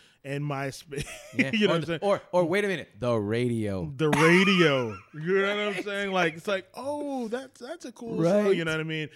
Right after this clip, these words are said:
Speaker 2: Right.
Speaker 1: And so, but now, like, like, playlisting and all that kind of stuff is just, it's, it's the new radio. You know what
Speaker 2: Yeah.
Speaker 1: I'm saying? And then people, influencers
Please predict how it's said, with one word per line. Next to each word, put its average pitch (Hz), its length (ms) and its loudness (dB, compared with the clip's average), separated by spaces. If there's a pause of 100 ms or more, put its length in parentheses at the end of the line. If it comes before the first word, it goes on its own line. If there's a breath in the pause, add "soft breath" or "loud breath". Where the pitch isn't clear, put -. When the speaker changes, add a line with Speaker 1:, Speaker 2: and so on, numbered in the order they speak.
(120 loud breath)
Speaker 2:
Right. 180 200 -2
Speaker 1:
And 170 140 4
so, 147 320 2
but 143 280 -10
now, 156 340 -6
like, 131 400 -12 (400)
like, 127 360 -12
playlisting 139 720 -12
and 123 100 -14
all 127 140 -12
that 131 100 -16
kind 127 160 -16
of 123 80 -16
stuff 127 220 -14
is 117 120 -16
just, 117 200 -16 (100)
it's, 120 240 -20 (100)
it's 120 120 -20
the 120 140 -20
new 123 240 -16
radio. 131 480 -14
You 110 140 -16
know 120 60 -14
what 120 80 -4
Speaker 2:
Yeah. 160 160 2
Speaker 1:
I'm 190 80 -4
saying? 135 140 -14
And 123 100 -12
then 135 100 -10
people, 139 640 -8
influencers 131 1000 -8